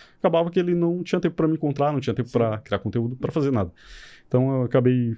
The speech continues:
Speaker 1: deixando pra lá. E aí, o segundo, nesse mesmo ano, dois mil e dezoito, dois mil e dezenove, tinha um amigo que tava com uma hamburgueria, que tava faturando bem ali. Eu, "Porra, é um outro conhecimento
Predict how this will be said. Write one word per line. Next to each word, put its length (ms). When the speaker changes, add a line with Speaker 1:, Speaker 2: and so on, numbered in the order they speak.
Speaker 1:
deixando 280
pra 120
lá. 180
E 80
aí, 60
o 60
segundo, 560
nesse 240
mesmo 280
ano, 220
dois 300
mil 180
e 100
dezoito, 420
dois 120
mil 80
e 20
dezenove, 520
tinha 160
um 40
amigo 200
que 120
tava 200
com 60
uma 120
hamburgueria, 440
que 80
tava 180
faturando 440
bem 160
ali. 220
Eu, 100
"Porra, 320
é 60
um 100
outro 180
conhecimento 640